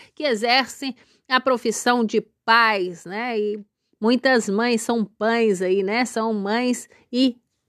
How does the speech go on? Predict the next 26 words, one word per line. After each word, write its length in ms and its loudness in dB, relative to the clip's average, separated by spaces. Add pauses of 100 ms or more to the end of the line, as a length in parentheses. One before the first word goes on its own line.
(120)
pais 380 4
ao 100 -4
mesmo 380 -4
tempo. 560 -10
Quantas 640 -2
crianças 720 0
têm 400 -4 (320)
esta 480 0
alegria 640 4
de 160 -4
ter 340 -2
mães 560 -4 (400)
exercendo 840 0
a 100 -4
dupla 320 -4
função, 580 -6 (140)
uma 100 -2
du-, 260 0
função 400 0
dura, 320 4 (220)
mas 220 -10
que 100 -6
as 140 -4
mulheres 400 -4
dão 180 -2
conta 420 -4